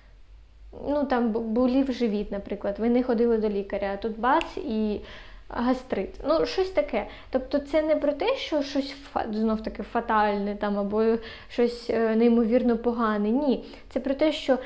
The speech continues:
якщо ви не контролювали якийсь свій стан, то він може дати про себе знати. Давайте ще одну дістану.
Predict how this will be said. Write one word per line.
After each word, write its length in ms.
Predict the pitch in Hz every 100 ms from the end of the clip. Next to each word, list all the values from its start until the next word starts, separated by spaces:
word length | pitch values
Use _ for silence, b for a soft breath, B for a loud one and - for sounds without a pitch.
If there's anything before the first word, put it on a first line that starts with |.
| B
якщо 500 | - 294 - - 233
ви 220 | 196 196 196
не 160 | 202
контролювали 840 | 208 311 359 339 339 330 311 294 285 - - -
якийсь 480 | 254 269 262 254 -
свій 160 | 233
стан, 340 | 240 - 240 226 -
то 120 | -
він 240 | 226 254 262
може 280 | 220 247 226
дати 280 | 220 220
про 160 | 226 220
себе 320 | - 208 208
знати. 440 | 208 190 208 - 233 B B B B B B B B B B B - - -
Давайте 420 | 240 214 208 214 226
ще 240 | - 214
одну 220 | 208 214
дістану. 580 | 214 226 - - 320 254